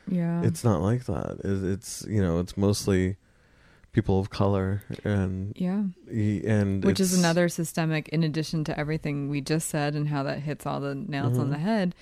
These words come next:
Speaker 2: Right.
Speaker 1: The whole legal system sort of sets people up to fail.
Speaker 2: Exactly.
Speaker 1: And, like, keep saying in the cycle. So it's like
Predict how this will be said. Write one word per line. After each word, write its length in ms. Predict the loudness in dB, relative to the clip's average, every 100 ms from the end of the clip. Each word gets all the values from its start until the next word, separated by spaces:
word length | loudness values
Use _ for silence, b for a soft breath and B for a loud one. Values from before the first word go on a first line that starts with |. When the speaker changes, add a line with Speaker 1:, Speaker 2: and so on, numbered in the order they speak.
| B B
Speaker 2:
Right. 320 | 0 2 0 0
Speaker 1:
The 120 | 2
whole 240 | 4 4
legal 340 | 2 2 2 0
system 640 | -2 -4 -2 -2 -2 -4
sort 280 | -2 -2 -2
of 80 | -4
sets 280 | -8 -8 -6
people 300 | -6 -4 -6
up 160 | -6 -10
to 80 |
fail. 440 | -8 -6 -4 -6 -6
Speaker 2:
Exactly. 480 | -2 2 2 2 2
Speaker 1:
And, 180 | 2 2
like, 200 | -2 -4
keep 340 | -4 -6 -6
saying 340 | -8 -4 -4 -4
in 160 | -6
the 80 | -6
cycle. 760 | -6 -4 -4 -6 -6 -4 -6 -8
So 340 | -4 -2 0
it's 240 | -2 -6 -4
like 460 | -4 -4 -8 -12